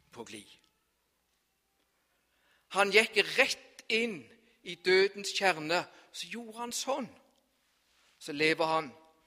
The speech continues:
Palmesøndag, så utfordrer han oss alle til å tilbe, til å salve føttene med vår salve, men også til å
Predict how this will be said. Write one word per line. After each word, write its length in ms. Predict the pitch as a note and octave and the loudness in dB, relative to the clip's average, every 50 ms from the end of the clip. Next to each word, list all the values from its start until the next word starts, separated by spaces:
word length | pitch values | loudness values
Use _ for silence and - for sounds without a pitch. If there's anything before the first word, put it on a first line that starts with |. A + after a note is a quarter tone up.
| _ _ _ _ _ _ _ _ _ _ _ _ _ _ | _ _ _ _ _ _ _ _ _ _ _ _ _ _
Palmesøndag, 840 | - - D#3 D#3 C#3 C#3+ C#3+ - - D3+ D3 D3 D3+ D3+ D3+ C3+ - - - - - _ _ _ _ _ _ _ _ | -14 -12 -12 -10 -10 -10 -10 -10 -8 -8 -8 -4 -4 -4 -4 -4 -8 -16 -20 -20 -20 _ _ _ _ _ _ _ _
så 140 | - - - _ - | -20 -20 -20 _ -10
utfordrer 840 | C#3 C3+ D3 D#3 D#3+ D#3 - - - F#3 D#3+ C#3 C3 - - B2 C3+ B2 | -4 -2 -2 -2 -4 -6 -10 -10 -8 -8 -8 -8 -8 -12 -14 -14 -14 -12
han 300 | B2 C3+ C3+ C#3+ C#3 B2 A2 G2+ F#2 _ _ | -8 -6 -6 -6 -6 -8 -12 -18 -20 _ _
oss 300 | - C3 B2+ - - - - _ _ | -14 -14 -12 -12 -16 -18 -18 _ _
alle 380 | D3 D3 B2 A2 G#2 A#2+ D3+ C#3 - _ _ _ _ _ _ _ _ _ _ _ _ _ - | -8 -8 -8 -8 -10 -10 -12 -12 -14 _ _ _ _ _ _ _ _ _ _ _ _ _ -14
til 260 | - D#3 C#3 C3+ C#3 | -8 -6 -6 -6 -6
å 140 | - D3 C3+ B2+ _ | -8 -10 -12 -12 _
tilbe, 480 | - - B2+ B2+ C3+ D3 C#3+ D3+ D3+ C#3+ B2+ - - - _ - - - - _ _ | -12 -10 -10 -10 -10 -6 0 0 0 0 0 -4 -12 -20 _ -20 -20 -20 -20 _ _
til 140 | - - D#3 | -20 -10 -6
å 80 | - | -2
salve 720 | - - - - E3+ F3+ F#3 E3 C#3 C3+ C3 A#2+ C#3+ D3+ D#3+ | -2 -2 -2 -2 -4 -6 -6 -6 -10 -12 -8 -6 -4 -4 -4
føttene 680 | - - - D#3+ D3+ D3+ D3+ D3+ - _ _ E3+ D#3+ D3 | -6 -10 -4 -2 -2 -2 -2 -4 -10 _ _ -10 -8 -4
med 320 | D3 C#3+ D3+ D3+ D3 D3+ - - - - - | -2 0 0 0 -2 -6 -12 -20 -20 -20 -20
vår 560 | - C3+ C3 C#3+ D3+ D#3 D#3+ E3 E3 D#3+ - - | -20 -8 -2 2 4 4 4 2 0 -2 -10 -12
salve, 640 | - - - - F#3+ F#3 E3 D3+ C3+ C#3 E3 E3+ D3+ - - - _ - _ _ _ _ _ _ _ _ - | -12 -10 -6 -6 -4 -6 -6 -6 -2 0 0 0 0 -4 -12 -20 _ -20 _ _ _ _ _ _ _ _ -6
men 160 | D3 D3 D3 | -4 -2 -2
også 340 | C#3+ - - - - D#3+ D3+ C#3 B2+ - - _ _ _ _ - | -2 -2 -4 -2 0 -2 -2 -2 -6 -12 -20 _ _ _ _ -8
til 160 | D3 D3 D3 | -6 -2 0
å 100 | D3+ D3+ | 0 0